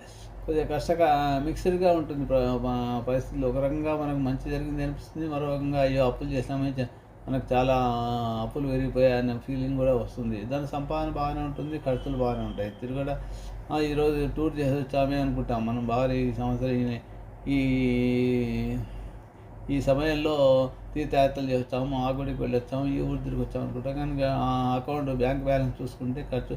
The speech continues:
సంపాదించిన దానికంటే ఖర్చు ఎక్కువ పెట్టినట్టే ఉంటుంది. అట్లాగా ఈ రకంగా మిక్స్, మిశ్రమ ఫలితాలు ఈ కుంభరాశి వాళ్ళకు ఉంటాయి. సర్జరీ జరిగే అవకాశాలు ఎక్కువగా ఉంటాయి. ముఖ్యంగా మోకాళ్ళకు సంబంధించినవి ఆపరేషన్లు కానీ, కాళ్ళకు సంబంధించినవి కుంభరాశి కాబట్టి,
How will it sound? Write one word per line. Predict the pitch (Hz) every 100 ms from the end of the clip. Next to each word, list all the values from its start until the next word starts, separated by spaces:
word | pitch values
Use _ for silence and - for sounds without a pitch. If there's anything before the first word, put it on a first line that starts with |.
| - - - 135
సంపాదించిన | 135 143 139 139 139
దానికంటే | 135 131 127 139
ఖర్చు | 135 127
ఎక్కువ | 127 131
పెట్టినట్టే | 127 127 117 - 143
ఉంటుంది. | 131 123 107 113 - - - -
అట్లాగా | 131 165 147 131 - - - -
ఈ |
రకంగా | 139 135 143 139 127 - - -
మిక్స్, | 139 135 - 147 131 127 113 - 139
మిశ్రమ | 131 180 170
ఫలితాలు | 151 143 147 147
ఈ | 143 131 - - -
కుంభరాశి | 135 143 147 143 139
వాళ్ళకు | 131 127
ఉంటాయి. | 117 123 147
సర్జరీ | 131 127 156 160
జరిగే | 139 135 131
అవకాశాలు | 123 135 131 135 131
ఎక్కువగా | 127 139 135
ఉంటాయి. | 127 127 131 180 - - -
ముఖ్యంగా | 117 147 147 147
మోకాళ్ళకు | 127 131 139 135 131
సంబంధించినవి | 123 123 123 120 123 143 - - - - -
ఆపరేషన్లు | 131 131 127 135 131 123
కానీ, | 120 127
కాళ్ళకు | 127 110 113 117
సంబంధించినవి | 113 110 113 110 110 95 87 92 -
కుంభరాశి | 127 127 127 120 117
కాబట్టి, | 110 110 110 143